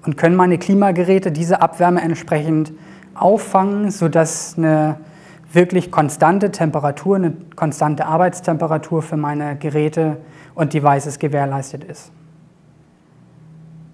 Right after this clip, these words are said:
Und auch die Klimatechnik. Stellen Sie sich vor, Sie haben jetzt einen,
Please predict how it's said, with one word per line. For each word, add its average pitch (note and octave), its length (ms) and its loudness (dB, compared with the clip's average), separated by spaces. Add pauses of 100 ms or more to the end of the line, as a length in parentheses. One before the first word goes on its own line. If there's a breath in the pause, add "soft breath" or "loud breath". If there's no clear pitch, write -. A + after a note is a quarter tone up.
(2500 loud breath)
Und - 400 -2 (1080 soft breath)
auch F#3 180 4
die G#3+ 140 0
Klimatechnik. D#3+ 760 2
Stellen F3 200 -2
Sie G#3 80 0
sich - 100 -6
vor, G3+ 160 2
Sie G3 100 0
haben F#3 120 2
jetzt F3 180 -2
einen, D3 640 -6